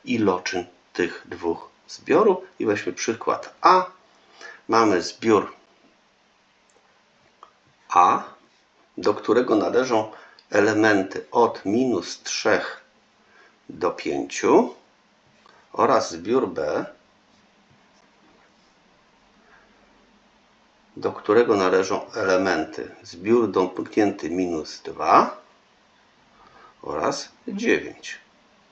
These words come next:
I zaznaczmy sobie te przedziały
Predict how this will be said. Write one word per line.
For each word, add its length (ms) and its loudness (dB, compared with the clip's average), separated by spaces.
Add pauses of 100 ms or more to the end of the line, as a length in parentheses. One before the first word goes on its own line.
(3500)
I 260 4 (100)
zaznaczmy 680 2
sobie 380 0
te 340 0 (380)
przedziały 800 2